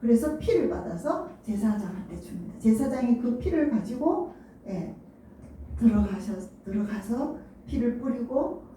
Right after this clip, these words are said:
이렇게 하는 제사를, 집례를 하게 되는 거예요. 자, 그러면 양, 양은 왜 죽었습니까?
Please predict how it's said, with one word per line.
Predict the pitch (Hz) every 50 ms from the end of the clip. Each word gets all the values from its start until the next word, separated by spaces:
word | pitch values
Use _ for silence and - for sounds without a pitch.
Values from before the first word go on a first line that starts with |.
| - -
이렇게 | 226 220 233 - - 226
하는 | 220 214 208 208
제사를, | 202 226 220 214 214 - - 226 214 196 185
집례를 | - - 233 226 233 254 - - -
하게 | - 302 294 - 202 185
되는 | - 165 165
거예요. | 165 170 170 - - - - - - - - - - - - - - - -
자, | - 214 196
그러면 | - 320 330 294 269 262
양, | 240 269 302 320 320 320 311 302 - - - - - - - - -
양은 | 233 285 302 311 294 269 226 214
왜 | 220 240 262
죽었습니까? | - 285 247 226 208 202 - - - - - - -